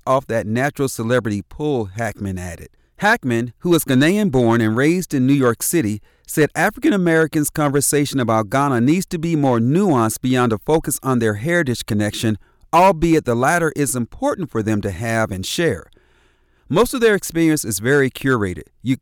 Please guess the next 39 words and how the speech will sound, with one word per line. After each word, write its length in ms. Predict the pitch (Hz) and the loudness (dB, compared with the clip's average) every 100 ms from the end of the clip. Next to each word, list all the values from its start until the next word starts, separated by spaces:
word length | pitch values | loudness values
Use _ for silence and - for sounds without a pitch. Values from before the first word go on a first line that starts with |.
| - | -6
connect 380 | 104 107 139 165 | -4 -2 -2 -4
with 140 | 170 | -4
an 100 | 165 | 0
organization 720 | 160 175 190 165 147 151 160 | 0 0 0 0 2 0 0
on 100 | 147 | -2
the 80 | 160 | -2
ground 360 | 139 143 147 156 | -2 0 0 -2
in 60 | |
the 80 | 180 | -4
country 380 | - 113 - 120 | -4 -6 -4 -4
that 140 | 101 | -4
shepherds 440 | - 160 170 185 - | -2 -2 -2 -4 -6
you 140 | 165 | -4
around 600 | 170 135 123 117 117 127 | -2 0 2 2 0 -2
from 220 | - 98 - | -6 -8 -6
tourist 340 | 180 190 - | -2 0 -2
attraction 500 | 165 143 117 - 135 | -6 -2 -4 -2 -4
to 100 | 120 | -4
tourist 380 | - 196 202 - | -4 -2 -2 -2
attraction, 540 | 104 110 101 - 101 - _ _ _ | -4 -4 -4 -6 -8 -8 _ _ _
and 160 | 147 131 | 0 0
the 80 | |
harsher 380 | 98 180 202 208 | 0 2 2 2
realities 600 | 151 143 165 185 147 120 | 0 0 0 -2 -2 -2
on 100 | 120 | 0
the 60 | 110 | 0
ground 420 | 110 110 110 107 | 0 0 0 0
may 180 | 147 190 | 0 -2
be 180 | 156 135 | -4 -6
briefly 480 | 110 139 151 - | -2 -2 -2 -6
touched 380 | 101 - 202 - | -8 -4 -4 0
on, 300 | 180 180 175 - _ - | 0 2 0 -4 _ -4
but 140 | 151 147 | -2 0
you're 140 | 151 | 0
not 280 | 151 196 151 | 2 0 0
getting 240 | 151 143 | 2 2
the 100 | 117 | 2
real 280 | 101 120 123 | 0 0 0
experience. 720 | 104 - 107 107 82 - - | -2 -4 -2 -2 -4 -10 -18